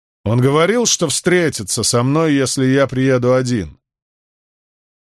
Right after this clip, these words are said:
«Я учил его. Ему сначала стоило подумать об этом». Командир Мингана поклонился. Его руки дрожали, держась за поводья,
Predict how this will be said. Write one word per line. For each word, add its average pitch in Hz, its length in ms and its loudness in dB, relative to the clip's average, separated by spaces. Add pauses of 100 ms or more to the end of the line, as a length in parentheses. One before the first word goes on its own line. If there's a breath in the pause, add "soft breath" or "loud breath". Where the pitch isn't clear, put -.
(200)
«Я 156 460 2
учил 143 600 0
его. 98 420 -4 (440)
Ему 135 240 0
сначала 156 600 0
стоило 151 500 0
подумать 117 640 -2
об 87 180 -4
этом». 78 420 -8 (1200)
Командир 135 420 0
Мингана 123 440 0
поклонился. 104 760 -6 (580)
Его 135 220 2
руки 165 240 -2
дрожали, 143 640 0
держась 131 420 0
за 117 120 -4
поводья, 123 600 -2